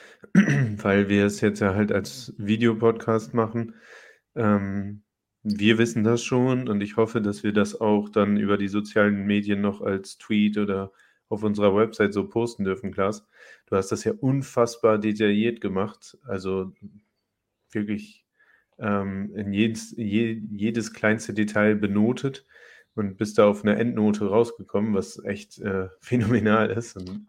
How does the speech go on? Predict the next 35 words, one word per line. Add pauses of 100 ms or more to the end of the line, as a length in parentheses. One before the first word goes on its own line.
(160)
mega
Effort. (600)
Und,
ähm, (680)
ich
hoffe,
wir
können
das,
äh,
der
Welt
dann
auch
nochmal
zeigen.
Wir
hatten's
ja
eh
geplant
mit, (1120)
äh,
mit
einer
Schreibweise
auf
der
Seite
wieder
wie
die
vergangenen
Jahre. (220)
Ähm,